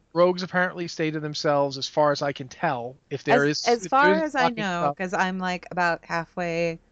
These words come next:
Speaker 2: halfway through it. Yeah, no, I'm maybe, like, a third of the way, halfway through it. But we haven't really talked to anybody else. No, we're just, like, kinda doing our own shady little
Speaker 1: Sh-, shaman,
Speaker 2: things.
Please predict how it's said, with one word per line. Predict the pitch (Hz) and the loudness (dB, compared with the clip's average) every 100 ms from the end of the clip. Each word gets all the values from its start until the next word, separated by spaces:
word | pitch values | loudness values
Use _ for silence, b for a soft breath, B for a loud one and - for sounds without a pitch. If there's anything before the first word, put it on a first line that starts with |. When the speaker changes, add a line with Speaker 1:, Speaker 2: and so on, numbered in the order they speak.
| _ _ - | _ _ -4
Speaker 2:
halfway | 208 220 339 | -4 -2 -8
through | 320 349 - | -8 -8 -8
it. | - | -6
Yeah, | - 330 330 330 - | -2 -2 -2 -6 -6
no, | 339 359 349 359 | 0 4 4 2
I'm | 359 339 330 | -2 -2 0
maybe, | 285 277 262 | 0 0 2
like, | 233 | 4
a | 214 | 2
third | 196 196 | 2 2
of | 190 | 4
the | 190 | 2
way, | 185 | 2
halfway | 180 175 185 | 2 2 2
through | 175 170 170 | 2 6 6
it. | 165 B B B B | 4 B B B B
But | 180 165 - _ _ _ _ | 4 4 2 _ _ _ _
we | 208 247 | 6 6
haven't | 311 311 | 8 6
really | 262 247 226 - | 6 6 6 2
talked | - 233 220 | 2 2 4
to | 202 | 2
anybody | 185 180 175 165 | 2 2 2 2
else. | 160 - - - | 0 0 -4 0
No, | 180 165 160 151 _ _ _ - | 2 2 0 -4 _ _ _ -4
we're | 185 | 0
just, | 180 180 185 | 2 2 2
like, | 170 | 2
kinda | - 170 156 | 2 -2 -2
doing | 156 170 160 | 0 0 2
our | 156 | 4
own | 156 156 160 | 4 2 2
shady | 165 151 151 | 2 2 2
little | 147 147 143 | 2 2 2
Speaker 1:
Sh-, | 156 | 4
shaman, | 151 202 220 | 6 6 4
Speaker 2:
things. | 220 - | 0 -6